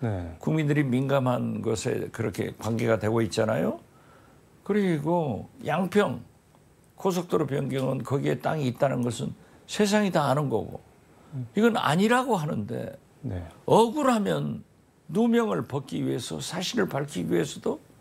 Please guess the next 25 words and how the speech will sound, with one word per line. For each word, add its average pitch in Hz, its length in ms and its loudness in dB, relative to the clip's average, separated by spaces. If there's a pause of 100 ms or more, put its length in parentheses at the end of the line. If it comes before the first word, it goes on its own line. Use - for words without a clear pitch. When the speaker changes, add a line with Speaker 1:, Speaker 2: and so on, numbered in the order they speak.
(420)
Speaker 1:
음. 139 60 -4
Speaker 2:
이재명 160 380 2
대표 135 300 0
민주당이 131 560 0
요구한 127 480 0 (300)
국정조사를 143 720 0
응해서 165 600 2 (160)
해, 143 200 -4 (200)
밝혀라 247 460 4
이거죠. 131 380 -4 (580)
밝히면 311 420 0
되는 185 260 0
거예요. 131 520 -4
Speaker 1:
네. 110 260 -4
Speaker 2:
그리고 92 680 2 (440)
국민의힘에서 160 880 0
요구한 131 560 0 (200)
김부겸 208 500 2
총리 190 420 -2
땅 196 340 0 (240)
거기다 185 360 0
땅 202 180 2
투기했으면 196 520 -2 (240)
그것도 - 300 0
밝혀야죠. 170 580 0